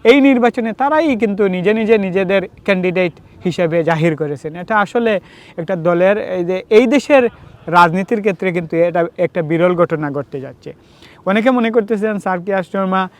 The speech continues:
হুবু প্রাইম মিনিস্টার হবেন। বাঙালি এমপি যারা আছেন, আপনারা জানেন, আহ, আফসানা বেগম লেবার থেকে, রুশনারা আলী লেবার থেকে, আবার রূপা হক, টিউলিপ সিদ্দিকী, আরও একজন বাঙালি স্কটল্যান্ড থেকে নমিনেশন পেয়েছেন,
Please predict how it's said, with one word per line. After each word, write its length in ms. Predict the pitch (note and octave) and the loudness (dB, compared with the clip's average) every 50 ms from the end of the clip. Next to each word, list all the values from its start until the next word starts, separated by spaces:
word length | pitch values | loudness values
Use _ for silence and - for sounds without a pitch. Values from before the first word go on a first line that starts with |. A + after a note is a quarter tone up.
| _ _ _ _ - | _ _ _ _ -6
হুবু 200 | E3+ E3 F3+ F#3+ | -2 0 0 0
প্রাইম 220 | E3+ G3+ F3+ F3+ F3 | 0 0 -2 -2 -2
মিনিস্টার 380 | F3+ F3+ E3+ - F#3+ F3+ E3+ | -4 -6 -6 -6 -6 -6 -4
হবেন। 460 | D#3+ E3+ E3 E3 F3 F3 F3 F3 E3 | -2 -2 -2 -2 -2 -4 -4 -6 -8
বাঙালি 420 | D#3 E3 E3 E3 D#3+ F3 F3 F#3 F#3 | -8 -6 -6 -4 -4 -4 -2 -2 -2
এমপি 260 | F3+ E3+ D#3 - F#3 | -2 -4 -4 -6 -4
যারা 260 | E3+ F3+ F3 F3 E3+ | -4 -2 0 0 0
আছেন, 240 | D#3+ D#3 - F3 E3+ | 0 -2 -4 -6 -8
আপনারা 340 | D#3+ C#3+ - E3+ E3 E3+ E3+ | -8 -8 -8 -8 -8 -6 -6
জানেন, 360 | D#3+ D#3+ D#3+ D#3+ D#3+ D#3+ D3+ | -6 -6 -6 -6 -6 -8 -8
আহ, 720 | C#3 - - - - - - - _ C#3 C#3 C3+ - D#3 | -10 -16 -20 -20 -20 -20 -20 -20 _ -14 -12 -12 -10 -8
আফসানা 460 | D#3 D#3+ D#3 - - F#3 F3 F3+ F3 | -6 -6 -6 -6 -6 -6 -4 -4 -4
বেগম 280 | E3+ E3+ D#3+ E3+ E3+ E3+ | -2 -2 -2 -2 -4 -2
লেবার 260 | E3 E3 D#3 F3 E3+ | -2 0 0 0 -2
থেকে, 440 | D3 - E3+ D#3+ D3 E3+ E3 E3 D#3+ | -2 -6 -10 -6 -2 -2 -2 0 0
রুশনারা 440 | D#3 D3+ D3+ - D#3+ D#3+ E3 E3 E3+ | -4 -6 -6 -8 -8 -6 -4 -2 -2
আলী 160 | E3 E3 E3+ | -2 -2 0
লেবার 320 | E3 E3 D#3+ D3+ F3 E3+ C#3+ | 0 -2 0 0 0 -2 -2
থেকে, 400 | - E3+ D#3 - E3+ D#3+ E3 E3 - | -4 -8 -8 -4 -4 -4 -4 -4 -6
আবার 320 | E3+ D#3 D3+ D#3+ D#3+ D#3 - - - | -8 -6 -4 -4 -4 -4 -6 -8 -8
রূপা 300 | D#3+ D#3+ D3 - F3+ E3+ | -6 -6 -2 0 0 0
হক, 200 | D#3+ E3+ E3+ - - - _ | 2 0 -2 -2 -6 -12 _
টিউলিপ 300 | - F#3+ F#3+ F#3+ G3+ - - | -2 0 2 2 2 0 0
সিদ্দিকী, 520 | - - E3 D3+ D#3 E3 - - D#3+ D3 C3 - _ - - - - - | -4 -8 -6 -4 -6 -6 -4 -4 -6 -6 -6 -10 _ -20 -20 -16 -4 0
আরও 180 | D#3+ F#3 G3+ | 2 4 6
একজন 340 | A3+ A#3+ G#3+ G3+ A#3 G#3 G3+ | 6 4 4 2 0 0 0
বাঙালি 480 | F#3+ F3+ F3 E3+ F3 F3 F3+ F#3 F3+ E3+ - _ _ - - - _ | -2 -2 -2 -2 -2 -2 -2 -2 -4 -6 -12 _ _ -20 -20 -20 _
স্কটল্যান্ড 540 | - - - F#3 F3 - - F#3+ F#3 F3+ E3 | -20 -2 0 0 0 0 0 -2 -2 -2 -4
থেকে 360 | F#3 E3+ - F3+ F3 F3+ - - | -6 -6 -4 -2 -2 -2 -4 -4
নমিনেশন 500 | E3 E3 E3+ F3 F3+ D#3+ - F#3 F3+ D#3 | -6 -6 -4 -4 -6 -6 -6 -8 -8 -4
পেয়েছেন, 560 | - E3+ E3+ E3+ E3 - - F3 F#3+ A3+ | -2 -2 0 0 -2 -2 -4 -4 -4 -4